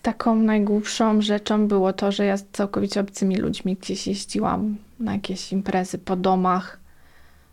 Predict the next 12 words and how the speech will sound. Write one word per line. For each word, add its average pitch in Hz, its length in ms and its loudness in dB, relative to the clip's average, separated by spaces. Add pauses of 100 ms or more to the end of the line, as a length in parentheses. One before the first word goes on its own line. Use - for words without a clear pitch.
(220)
e, 196 360 2
i 196 100 -2
to, 208 260 0
że, 190 560 2 (440)
albo 185 200 -2
nie 180 160 -2
wiem, 202 100 -4
skakałam 175 560 0
w - 100 -8
Meksyku 190 440 -4
przez - 300 -6
płot - 460 -4